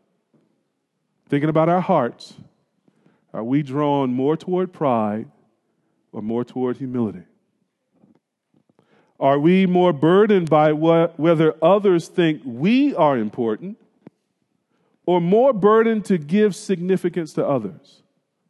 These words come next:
In other words, are we more quick to get upset because we didn't receive some recognition we thought we deserved, or are we more quick to get upset because someone else didn't get recognition we think they deserve?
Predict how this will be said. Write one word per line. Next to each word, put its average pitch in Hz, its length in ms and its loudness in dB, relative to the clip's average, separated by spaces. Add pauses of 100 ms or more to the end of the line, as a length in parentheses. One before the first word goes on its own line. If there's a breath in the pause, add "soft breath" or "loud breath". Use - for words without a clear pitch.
(480)
In 160 80 2
other 220 160 4
words, 170 240 2
are 165 80 2
we 214 180 2
more 226 240 2
quick 220 360 -2
to 185 80 0
get 185 180 2
upset 170 480 0
because 160 340 0
we 196 220 0
didn't 202 200 0
receive 185 360 -2
some 160 140 -6
recognition 165 540 -2
we 196 140 -2
thought 160 280 -4
we 226 140 0
deserved, 294 520 -4 (160 loud breath)
or 214 100 0
are 226 40 2
we 311 120 0
more 294 160 0
quick 247 220 -4
to 220 80 -2
get 214 120 0
upset 196 440 0
because 190 280 -2
someone 202 380 -2
else 247 280 0
didn't 185 260 -4
get 165 160 -2
recognition 165 560 -2
we 156 100 -4
think 147 260 -6
they 127 140 -2
deserve? 107 400 -10